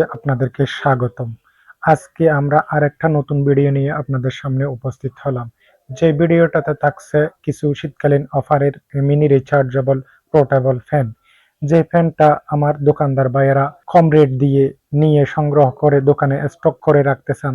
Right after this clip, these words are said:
তাদের জন্য আমাদের আজকে সরাসরি গোডাউনে চলে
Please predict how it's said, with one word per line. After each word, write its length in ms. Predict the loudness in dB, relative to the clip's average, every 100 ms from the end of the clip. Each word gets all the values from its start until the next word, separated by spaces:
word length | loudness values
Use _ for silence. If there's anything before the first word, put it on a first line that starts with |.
| -6
তাদের 280 | -4 -2 0
জন্য 240 | 0 0 -2 -6 -6
আমাদের 380 | -4 -2 -2 -2 _ -4
আজকে 340 | -4 _ -6 -4 -4 _ _ _
সরাসরি 640 | -10 0 4 4 2 0 0 0 2
গোডাউনে 300 | 4 4 0 0
চলে 180 | 2